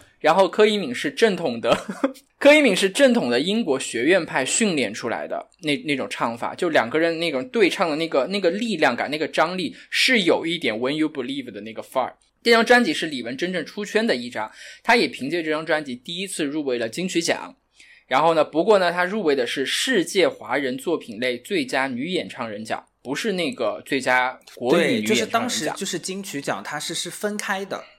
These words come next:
Speaker 2: 然后就是它这个
Speaker 1: 对，嗯。
Speaker 2: 是，是否是台湾的那个艺人，它会有这么一个区分，然后过了几年才合并成一个大项。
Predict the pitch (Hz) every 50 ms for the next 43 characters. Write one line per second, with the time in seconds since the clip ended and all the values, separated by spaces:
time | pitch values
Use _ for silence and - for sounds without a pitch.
0 | _ _ _ _ _ _ _ _ _ _ - 110 110 117 117 - 160 151 139 131
1 | 123 117 113 107 107 104 - 135 131 135 131 - - 139 135 - - 151 131 123
2 | 120 113 110 107 - 151 135 113 92 - - - - - 160 - - 104 101 -
3 | 143 131 123 117 _ - - 113 104 110 117 123 123 127 127 127 117 107 101 95
4 | 92 90 98 110 110 101 104 98 90 117 123 113 101 98 90 87 87 95 - -
5 | 117 113 - 123 113 104 98 95 87 87 - - 113 110 101 95 98 98 110 107
6 | 98 92 90 92 - - - 117 - - 120 117 113 104 104 131 147 - 254 254
7 | 185 143 139 - 113 101 95 92 98 110 - 110 104 - 107 101 101 120 113 107
8 | - 104 92 92 90 95 117 - 135 120 98 92 - - 87 -